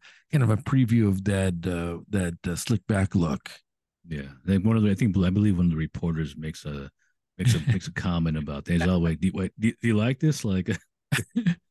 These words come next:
Speaker 1: Yeah, she says, uh, "Are you gonna keep combing your hair all funny?" <laughs>
Speaker 2: Oh, yeah. <laughs> How's that funny? This will show you that's, like, the, like, a product of the, of the, of the time, you know.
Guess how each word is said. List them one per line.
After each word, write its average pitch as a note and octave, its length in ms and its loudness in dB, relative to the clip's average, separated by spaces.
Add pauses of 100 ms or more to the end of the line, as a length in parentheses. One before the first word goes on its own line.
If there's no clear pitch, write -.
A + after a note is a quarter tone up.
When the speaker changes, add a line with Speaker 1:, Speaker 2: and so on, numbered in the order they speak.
(340)
Speaker 1:
Yeah, D3 120 4
she D3+ 140 2
says, C#3 360 2
uh, B2+ 60 2
"Are B2 120 -2
you C#3+ 140 4
gonna C#3+ 100 4
keep D3 160 -2
combing C3+ 240 2
your A#2 120 2
hair B2 200 2
all B2+ 100 2
funny?" C#3 560 2 (160)
<laughs> A#3+ 140 -10
Speaker 2:
Oh, A2+ 140 0
yeah. G#2 260 0 (720)
<laughs> - 0 -
How's F#3+ 460 -2
that E4 180 2
funny? F3 160 2
This B3 140 0
will C#4 80 -2
show E3+ 160 0
you D#3+ 100 2
that's, B2 200 0
like, C#3 120 -4
the, A#2 100 0
like, G2+ 220 -2
a G2+ 60 -6
product A#2+ 360 -4
of A2+ 80 -6
the, F#2+ 160 -2
of F#2+ 140 -8
the, F#2+ 180 -4
of F#2 140 -8
the F2 80 -6
time, F2 480 -2
you D#2 140 -14
know. D#2 60 -16